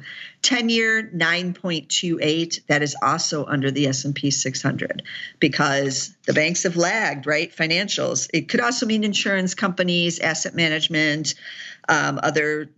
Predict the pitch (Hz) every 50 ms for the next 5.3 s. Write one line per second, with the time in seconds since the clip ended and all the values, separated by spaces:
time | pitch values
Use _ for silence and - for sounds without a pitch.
0 | _ _ - 170 160 151 147 151 156 156 - - 151 151 151 147 147 147 147 147
1 | 143 - - 147 135 - - _ _ - 185 156 160 156 151 156 143 147 143 143
2 | - 143 139 139 135 139 143 151 151 147 139 143 139 127 - - - 165 147 -
3 | - 156 139 139 143 - - - 156 151 - 156 160 160 160 160 170 180 - 180
4 | - 165 156 156 170 170 160 - - - 151 143 - - - 151 143 143 139 139
5 | 135 - - - -